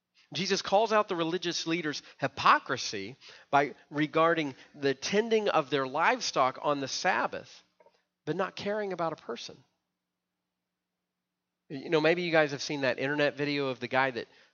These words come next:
that finally it's like, "What is he tugging on?" And he pulls an entire sheep up out of this trench,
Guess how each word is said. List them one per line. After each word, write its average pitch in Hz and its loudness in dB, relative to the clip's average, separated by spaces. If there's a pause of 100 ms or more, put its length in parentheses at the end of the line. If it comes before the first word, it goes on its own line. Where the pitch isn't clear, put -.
(320)
that 117 -2 (140)
finally 135 4
it's - -6
like, 120 -2
"What 151 -2
is 175 -4
he 120 -10
tugging 160 -6
on?" 104 -4
And 104 -8
he 107 -10
pulls 190 -6
an 131 -4
entire 175 2
sheep - -6 (640)
up 147 2
out 170 8
of 139 2
this 123 -4
trench, - -2